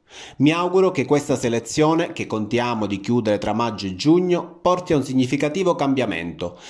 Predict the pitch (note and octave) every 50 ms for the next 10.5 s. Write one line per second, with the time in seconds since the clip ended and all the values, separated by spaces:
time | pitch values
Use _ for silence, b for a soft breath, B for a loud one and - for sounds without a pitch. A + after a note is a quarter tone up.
0 | B B B B A#2+ A2+ - D3+ C#3+ C#3+ C3+ - D3 C#3+ D3 D3 D3 D#3+ C#3+ B2
1 | A#2 G#2 - A#2+ A2+ B2+ D3 D#3+ F3 F3+ E3+ E3 - - A#2+ B2 A#2 - - -
2 | D#3 D#3 D3+ - B2+ A#2+ A#2 A2+ - - A#2+ A#2 A#2 B2+ C#3+ D#3 D#3+ D3+ D#3 E3
3 | C#3 B2+ A#2+ A#2+ A2+ C3+ C3+ C3+ C3+ D#3 D3 C3+ A#2+ A2+ A#2 C3+ D3+ D#3 D#3 -
4 | D3 A#2+ A2+ A2+ A2 A#2+ B2+ B2 - F2 D#2+ E2 E2 - - - A2 A#2 B2 C3
5 | C#3 C#3 C#3+ D3 D3+ D3 D3 C#3+ C3+ A#2+ A2+ A2 - A2 A2+ A2 A#2 A#2+ A#2 C3
6 | C3+ D#3 F3+ F#3 F#3 E3 F3+ - - - C3+ C#3+ C#3 C3+ C3 B2 B2+ C3 A#2 -
7 | B2 B2 B2+ C#3 C3+ B2 A2+ A#2 A#2+ A#2+ A#2 - C#3 C3 B2+ C3+ C3 B2+ B2 -
8 | C3 B2+ B2 B2+ - A2+ G2+ G2+ - - - C3 - C3+ C3 C3+ C3 C3+ B2 A2+
9 | - - C3 C3+ D3 D3 D3+ D3 D3 C#3+ C3 A#2+ - - D3 D3 D3+ D#3 D#3 D#3+
10 | D3+ A#2+ F#2 D#2 C2+ - - D#2+ - -